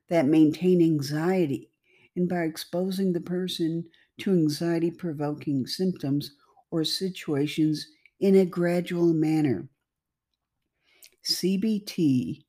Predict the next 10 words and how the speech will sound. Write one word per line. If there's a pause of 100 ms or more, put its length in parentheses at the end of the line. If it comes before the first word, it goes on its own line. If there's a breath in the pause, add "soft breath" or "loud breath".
(460)
or
cognitive
behavioral
therapy, (440 loud breath)
can
help
create
mastery (300 loud breath)
over
anxiety